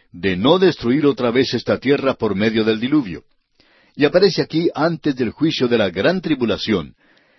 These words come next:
y es un recordatorio de que el diluvio no será usado en el juicio. El verde es el color de la tierra,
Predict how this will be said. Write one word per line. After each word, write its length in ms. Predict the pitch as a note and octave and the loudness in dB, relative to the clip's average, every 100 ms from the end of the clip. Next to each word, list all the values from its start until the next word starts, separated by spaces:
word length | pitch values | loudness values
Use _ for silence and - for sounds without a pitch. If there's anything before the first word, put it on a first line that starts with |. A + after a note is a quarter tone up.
| _ | _
y 120 | - D3+ | -2 -2
es 120 | C#3+ | 0
un 100 | F3+ | -2
recordatorio 720 | D#3 - G2+ F2 A#2 B2+ B2+ | -2 -4 -6 -2 -2 2 2
de 100 | G#2+ | 0
que 120 | - | -2
el 100 | G2+ | -4
diluvio 540 | F#2+ G2 D#3 C#3 C#3 - | -2 0 0 4 2 2
no 320 | E2+ F#2 C3+ | -6 0 0
será 260 | - C3+ D3 | 2 2 2
usado 400 | C3 D#3+ F3+ D#3+ | 2 0 0 0
en 60 | |
el 100 | C3 | -4
juicio. 480 | F#2+ A2+ G#2 E2+ C#2+ _ _ _ _ _ _ _ - | -4 -6 -6 -8 -16 _ _ _ _ _ _ _ -12
El 180 | - C3 | 0 0
verde 320 | C3 E3+ D3+ | 4 2 2
es 120 | D#3 C#3+ | 0 0
el 100 | B2 | -2
color 300 | B2 B2 B2 | 0 2 2
de 80 | B2 | 2
la 140 | A2+ | 0
tierra, 440 | A#2 A#2+ D#2+ C#2+ | 2 0 0 -14